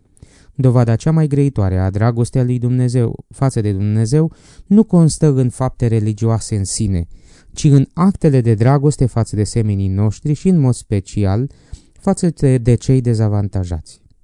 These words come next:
De aceea Pavel îi somează pe credincioși să nu dea uitării facerea de bine. Să analizăm Evrei, capitolul șase, cu doisprezece.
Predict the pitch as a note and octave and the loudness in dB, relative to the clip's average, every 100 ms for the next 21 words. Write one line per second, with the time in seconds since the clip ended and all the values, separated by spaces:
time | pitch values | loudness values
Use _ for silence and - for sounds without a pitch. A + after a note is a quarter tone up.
0 | _ _ _ _ _ _ - A#2+ G#2+ - | _ _ _ _ _ _ -4 0 0 4
1 | G#3 E3 D3 A#2+ A#2 A2 A2 - A#2 C3 | 4 4 0 2 0 -2 -4 -4 -2 0
2 | C3 A2+ A2+ G#2+ G2+ G#2 G2+ B2+ C#3 - | 0 0 -2 -2 -4 -4 -2 -2 -4 -10
3 | _ _ - - F3+ G#3 F3 C3+ B2 B2+ | _ _ -6 0 2 4 2 2 0 2
4 | A#2+ G#2+ G2+ - _ - A2 - G2 F#2 | 0 0 -4 -8 _ -4 -4 -2 -6 -4
5 | F#2 F#2+ F2+ E2+ D2+ _ _ _ _ _ | -6 -6 -6 -8 -12 _ _ _ _ _
6 | _ _ _ _ _ _ _ _ _ _ | _ _ _ _ _ _ _ _ _ _
7 | _ _ _ _ _ _ _ _ _ _ | _ _ _ _ _ _ _ _ _ _
8 | _ _ _ - - E3 D#3+ D3+ D3 G3+ | _ _ _ -8 0 2 2 2 2 2
9 | F3+ D3+ E3 D#3 D#3 D#3+ C#3+ A#2 C#3+ C#3 | 2 2 0 -2 -2 -2 -2 0 -2 -2
10 | B2+ A#2+ A#2 A#2 - F#2 F2+ F2+ F2+ | -4 -2 0 0 -2 -6 -6 -8 -10